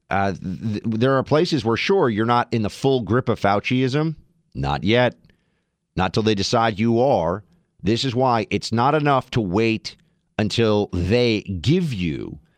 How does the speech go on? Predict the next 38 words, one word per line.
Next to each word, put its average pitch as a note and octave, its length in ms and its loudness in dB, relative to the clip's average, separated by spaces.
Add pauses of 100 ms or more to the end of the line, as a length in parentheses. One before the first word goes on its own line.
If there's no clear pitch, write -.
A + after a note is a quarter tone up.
(320)
they C3 240 2
deign C3+ 460 0
to A#2 80 -2
give C3+ 280 2
you C#3 140 2
a - 20 0
little F2+ 180 0
bit E2+ 120 -4
of E2+ 80 -2
your E2 80 -4
freedom E2+ 300 -2
back. D#2+ 220 0
You F2 100 -2
have F#2 200 -2
to - 100 -6
stop - 520 -2
them. - 260 -8 (400)
You F2+ 120 0
have F#2+ 120 0
to - 100 -6
take - 360 -2
the B2+ 100 0
power G#2+ 480 0
away F#2 420 0
from F2 280 -4
them D2+ 380 -2 (280)
to E2 100 -2
take G2+ 360 -2
freedom G#2 600 0 (100)
away E2+ 440 0
from D#2 300 -6
you. D#2 500 -2 (960)
That's A#2 460 0
what G#2 220 2
has F#2+ 360 -2
to G2 120 0
happen A2+ 420 -2
here. - 340 -10